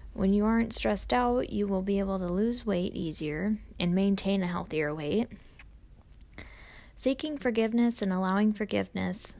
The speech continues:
not only helps you, but also will help mend and heal your relationships. And you will start to love yourself more because you aren't always holding everything against yourself. And if you have dealt with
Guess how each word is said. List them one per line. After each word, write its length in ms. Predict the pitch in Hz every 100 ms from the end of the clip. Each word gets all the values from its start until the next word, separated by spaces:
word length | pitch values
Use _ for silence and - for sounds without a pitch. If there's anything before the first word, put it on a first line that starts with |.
| -
not 200 | 202 208
only 300 | - 196 196
helps 540 | 180 180 185 202 - -
you, 420 | 208 220 233 240 - - -
but 140 | 202
also 360 | 107 190 196 202
will 140 | 190
help 320 | 190 185 185 180
mend 400 | 175 180 190 190
and 180 | 180
heal 220 | 175 175 180
your 160 | 190
relationships. 1040 | 170 139 156 - 196 - - - - - - - - - - - - - - - - - -
And 180 | 233 214
you 160 | 226
will 280 | 226 233 226
start 500 | - - 226 254 262
to 140 | 226
love 280 | 220 202 220
yourself 600 | 240 233 - 160 135 -
more 280 | 180 170 180
because 480 | 190 196 190 190 202
you 140 | 208
aren't 220 | 208 220
always 400 | 196 196 208 196
holding 440 | - 190 196 202 196
everything 460 | 208 208 - 196
against 560 | 196 196 180 247 233 -
yourself. 640 | 165 - - 127 - - - - - - - - - - - - - - - - -
And 100 | 196
if 220 | 202 220
you 80 | 208
have 220 | 208 202
dealt 380 | 202 226 240 -
with 420 | 208 202 -